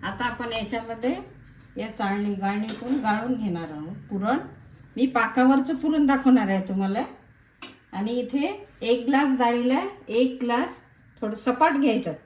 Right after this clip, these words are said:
गुळ, एवढा गुळ घेतला. आणि इथे विलायची पावडर घेतली, लवंगा घेतल्या तीन चार, आणि थोडा तुकडा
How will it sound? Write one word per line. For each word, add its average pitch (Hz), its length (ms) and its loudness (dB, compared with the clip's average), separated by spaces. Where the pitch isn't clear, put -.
गुळ, 262 200 2
एवढा 226 260 2
गुळ 302 240 2
घेतला. 262 360 2
आणि 214 280 2
इथे 311 640 2
विलायची 269 580 2
पावडर 262 380 2
घेतली, 269 560 4
लवंगा 277 420 6
घेतल्या 254 460 2
तीन 233 160 0
चार, 269 260 2
आणि 233 280 2
थोडा 240 200 2
तुकडा 247 380 -2